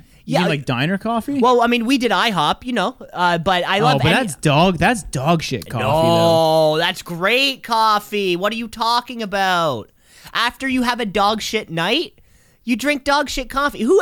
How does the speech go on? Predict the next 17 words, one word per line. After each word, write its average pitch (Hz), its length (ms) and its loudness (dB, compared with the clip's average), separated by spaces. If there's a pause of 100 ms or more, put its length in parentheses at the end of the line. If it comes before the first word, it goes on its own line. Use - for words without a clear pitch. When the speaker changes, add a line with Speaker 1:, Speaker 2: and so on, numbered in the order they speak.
Speaker 2:
who 339 120 2
do 415 40 -2
you 403 60 0
think 381 220 -6
I 302 80 0
am? 294 320 -2
A 143 80 -10
fucking, 233 460 -4 (440)
fucking, 240 420 -4
uh, 165 520 0
Robert 185 640 0
Kardashian? 214 840 0
I 208 60 0
need 196 180 -4
to 196 40 -10
be 214 100 -4
drinking 196 600 -4